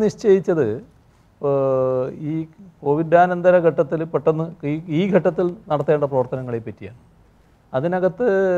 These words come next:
ഭക്ഷ്യ സ്വയം പര്യാപ്തത കണ്ടുകൊണ്ടുള്ളതാണ്. മറ്റത്, ഏഹ്, കുറച്ചുകൂടി, ഏഹ്, പൂ-, പുഷ്പകൃഷി അതുപോലുള്ള കാര്യങ്ങളൊക്കെ കണ്ടിട്ടുണ്ട്. എന്നാൽ ഇതിൽ ഭക്ഷ്യ സ്വയം പര്യാപ്തതയിലേക്ക് നമ്മൾ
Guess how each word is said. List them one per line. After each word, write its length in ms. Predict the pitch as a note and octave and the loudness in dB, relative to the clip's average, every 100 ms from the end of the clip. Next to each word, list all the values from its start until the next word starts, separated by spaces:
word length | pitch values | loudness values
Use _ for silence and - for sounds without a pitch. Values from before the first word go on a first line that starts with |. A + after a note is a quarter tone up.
| E3 D#3 C#3+ | 2 4 4
ഭക്ഷ്യ 360 | C#3 - G#3+ G#3+ | 2 2 4 4
സ്വയം 220 | F#3+ F3 F3+ | 6 2 0
പര്യാപ്തത 480 | F3+ F#3 F3+ F3+ F3+ F3 | 2 4 4 4 0 2
കണ്ടുകൊണ്ടുള്ളതാണ്. 600 | D#3+ D#3 D#3 C3 A2+ F2 - _ _ _ _ _ _ _ - | 0 0 0 0 -4 -6 -12 _ _ _ _ _ _ _ -10
മറ്റത്, 340 | - F3+ F#3 G#3 A#3+ A3+ G#3 | -4 -2 0 -2 -4 -12 -4
ഏഹ്, 340 | D#3 D3 D3 C#3+ C#3+ | -2 0 -2 -6 -6
കുറച്ചുകൂടി, 520 | D#3 - G3 F#3+ F3+ A#3+ - - E3 | -6 -4 0 2 0 -4 -14 -8 -2
ഏഹ്, 260 | D3 C#3+ C#3 - B2+ - D3 - | 0 -2 -4 -12 -18 -14 -14 -2
പൂ-, 180 | F3 D3+ E3+ | -2 -2 -8
പുഷ്പകൃഷി 600 | D#3+ - F#3 C#3+ D#3 D#3 D3+ | -8 -2 -2 -2 -4 -4 -2
അതുപോലുള്ള 380 | D3+ E3 F3 E3+ D#3+ | 0 2 4 6 8
കാര്യങ്ങളൊക്കെ 440 | D#3+ D#3+ D#3+ D#3 C#3+ | 6 6 2 2 0
കണ്ടിട്ടുണ്ട്. 360 | C#3 A#2 G2 F#2 - _ _ _ _ - | 0 -2 -10 -18 -20 _ _ _ _ -2
എന്നാൽ 180 | D#3 E3+ | 0 2
ഇതിൽ 160 | D#3 F3+ G3+ G3+ F#3+ F3 D#3+ D3 C3+ | 0 4 4 4 0 -2 -2 -2 0
ഭക്ഷ്യ 260 | C#3+ - G3 | -2 0 0
സ്വയം 200 | F#3+ F3+ | 0 0
പര്യാപ്തതയിലേക്ക് 680 | F3 F3 F3 F3 E3 D#3+ D#3 | 2 4 4 0 -2 -2 -2
നമ്മൾ 160 | C#3+ C#3+ | -4 -2